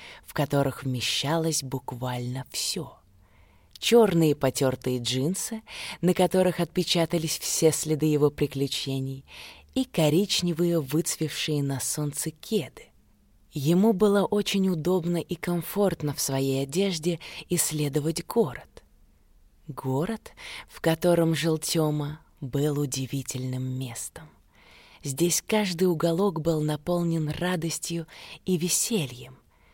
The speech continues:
Дома были украшены разноцветными флагами и гирляндами,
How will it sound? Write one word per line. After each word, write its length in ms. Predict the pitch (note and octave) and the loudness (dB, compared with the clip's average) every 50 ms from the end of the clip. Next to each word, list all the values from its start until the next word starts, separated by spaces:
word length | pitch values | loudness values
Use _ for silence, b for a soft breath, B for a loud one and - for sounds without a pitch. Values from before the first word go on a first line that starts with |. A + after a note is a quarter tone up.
| b b b b b b | b b b b b b
Дома 420 | B2 C#3+ D3 D3+ E3+ G#3 B3 A#3 | 2 4 4 4 4 2 2 2
были 220 | F3+ F3 D#3+ D3 | 2 2 6 6
украшены 600 | D3 C#3+ C#3 - D#3 D#3 D#3 C#3+ - - C#3 C3+ C3 | 6 4 4 2 2 2 2 2 0 -4 -2 -2 -2
разноцветными 840 | C3+ C3 A#2+ C#3 C3+ B2 - - C#3+ C#3 C3 - - B2 B2 B2 A#2+ | -2 -2 -2 -2 -2 -2 -2 -2 0 0 -2 0 -4 -6 -4 -4 -6
флагами 800 | - - - B2 B2 C3+ D#3+ F#3 G3 E3+ F3+ E3+ E3 D#3+ E3 D#3+ B B B B B B B | -8 -8 -8 -6 -6 -4 -4 -4 -4 -4 -4 -4 -4 -6 -8 -10 B B B B B B B
и 80 | - F3+ | -4 -4
гирляндами, 1000 | D3 C#3 E3 E3 D#3 D#3 D#3 D3+ D3+ D3+ D3+ D3 D3 C#3 D3 C#3 C#3+ C#3+ D3 - | -2 0 0 0 0 0 0 0 0 0 0 -2 -2 -4 -4 -6 -6 -8 -10 -12